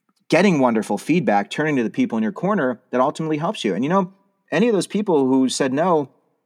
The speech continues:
now you've got a wonderful relationship with those people 'cause you're gonna see them during your professional journey.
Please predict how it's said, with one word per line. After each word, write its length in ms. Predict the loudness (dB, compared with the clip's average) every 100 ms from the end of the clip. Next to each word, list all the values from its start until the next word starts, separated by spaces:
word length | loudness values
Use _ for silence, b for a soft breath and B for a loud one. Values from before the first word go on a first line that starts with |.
| _ _ _
now 480 | 0 2 2 2 -2 b b b b
you've 160 | 0 2
got 120 | 2
a 40 |
wonderful 340 | 2 0 2 2
relationship 480 | 2 2 0 0 0
with 80 |
those 140 | 0 -2
people 420 | -4 -4 -6 -10 _ _
'cause 120 | -4
you're 100 | 0
gonna 140 | 0 0
see 220 | 2 2
them 140 | 2
during 240 | 2 2 2
your 100 | 0
professional 640 | 0 0 0 0 0 0
journey. 400 | 0 0 0